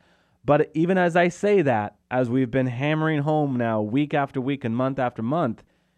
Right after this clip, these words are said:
<laughs> if there's anything we can draw from this whole narrative that is the book of Genesis, is that human nature is human nature.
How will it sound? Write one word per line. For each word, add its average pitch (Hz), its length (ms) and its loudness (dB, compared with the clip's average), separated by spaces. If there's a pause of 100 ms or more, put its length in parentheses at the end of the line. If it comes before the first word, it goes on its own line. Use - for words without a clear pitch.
(380)
<laughs> 165 100 0 (400)
if 127 160 0
there's 131 240 2
anything 170 520 0
we 156 120 2
can 143 240 0
draw 131 540 0 (380)
from 135 260 0
this 151 220 0 (120)
whole 180 420 0
narrative 165 640 -2
that 123 140 2
is 156 180 0
the 139 100 0
book 135 220 -2
of 113 100 -6
Genesis, 135 560 -4 (380)
is 127 160 0
that 131 180 2
human 185 380 0
nature 180 400 0
is 135 220 -2
human 147 280 0
nature. 135 480 -2